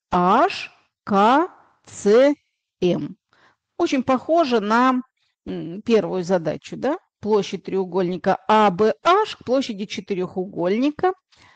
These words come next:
H К Ц М. Что дано? Дано отношение Б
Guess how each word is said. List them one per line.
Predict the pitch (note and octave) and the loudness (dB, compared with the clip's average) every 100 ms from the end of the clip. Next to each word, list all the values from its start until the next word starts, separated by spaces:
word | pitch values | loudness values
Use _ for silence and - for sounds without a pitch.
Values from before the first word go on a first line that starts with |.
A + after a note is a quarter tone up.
| _ _ _ | _ _ _
H | G3 G3 A#3 E4 - - _ _ - | 2 4 4 2 -4 -16 _ _ 0
К | A3+ C4+ E4 F4 | 4 4 4 0
Ц | - A#3+ B3+ - | 0 4 4 2
М. | F3+ D#3 D#3+ - | -2 -2 -6 -10
Что | - E4+ | -6 0
дано? | C#4 C4 G#3+ D3 D3+ - _ _ _ _ _ _ - | 2 2 2 -2 -8 -14 _ _ _ _ _ _ -8
Дано | F#3+ C#4+ G4 A#4 | 2 2 4 2
отношение | - C#4 C4 B3 A3 G3 F3+ F3+ | 4 2 2 4 2 2 0 -2
Б | F3+ A#3 G3 | 2 4 4